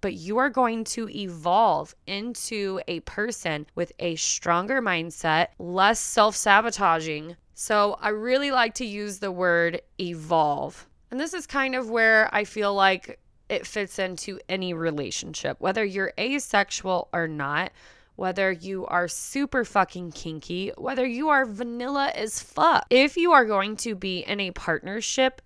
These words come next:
there has to be room for evolution and growth within each other.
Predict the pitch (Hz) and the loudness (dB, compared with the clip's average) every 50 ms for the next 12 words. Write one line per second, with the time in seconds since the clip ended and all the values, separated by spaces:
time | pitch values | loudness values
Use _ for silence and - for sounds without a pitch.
0 | _ - 208 196 175 - 196 196 202 - - 240 220 220 208 190 185 190 185 180 | _ -4 -2 -2 0 4 4 4 4 2 -2 -4 -4 -4 -4 -4 -4 -6 -6 -6
1 | - 175 170 - - 180 175 180 165 156 156 160 156 - - 196 190 185 - - | -6 -6 -4 -2 -2 -4 -4 -4 -6 -6 -6 -6 -4 -4 -4 -4 -6 -8 -8 -10
2 | 175 170 170 - 156 156 160 160 170 170 - - - _ _ _ - - 160 160 | -10 -10 -10 -4 0 4 4 4 4 2 -4 -14 -20 _ _ _ -16 -6 -2 0
3 | 175 160 - - - 156 151 151 151 - - - 143 - - - - | 0 0 0 -2 -4 -4 -4 -4 -6 -6 -6 -6 -6 -6 -6 -6 -6